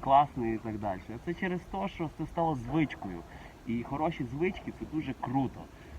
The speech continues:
Того цим відео просто хочу показати вам приклад і розказати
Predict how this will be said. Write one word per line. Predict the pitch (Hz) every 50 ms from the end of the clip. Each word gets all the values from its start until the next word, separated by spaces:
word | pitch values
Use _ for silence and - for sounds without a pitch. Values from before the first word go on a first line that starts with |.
| - - -
Того | 120 113 117 135 143 151 151 143 139 135 135 131 123 120 117 113 110 110 107 - -
цим | 156 147 139
відео | 143 175 175 156 156 131
просто | 101 - 135 135 - - 123
хочу | - - 135 127 - - 117 110 110 107 104 104 -
показати | - 101 - 117 113 131 131 131 - 123 110
вам | 107 113 113 110 104 98 -
приклад | 120 127 143 151 - 135 120 107 - - -
і | 113 113 110 110 110
розказати | 107 113 - - - 117 120 131 131 - 123